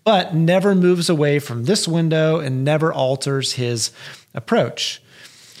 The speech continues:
Uh, the fly is wearing himself out, flying this way and that at full speed, and he's tried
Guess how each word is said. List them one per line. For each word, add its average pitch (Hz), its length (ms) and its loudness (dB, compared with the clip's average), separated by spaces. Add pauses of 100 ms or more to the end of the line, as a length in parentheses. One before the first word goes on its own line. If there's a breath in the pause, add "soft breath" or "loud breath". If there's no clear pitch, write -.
(140 loud breath)
Uh, 160 180 -2
the 147 320 -2
fly 208 320 0
is 160 180 2
wearing 196 520 2
himself 165 500 2
out, 139 400 0
flying 147 380 0
this 190 240 0
way 214 200 2
and 185 140 0
that 139 240 0
at 127 160 -8
full 208 400 0
speed, 113 480 -6
and 151 120 -2
he's 151 200 0
tried 175 600 0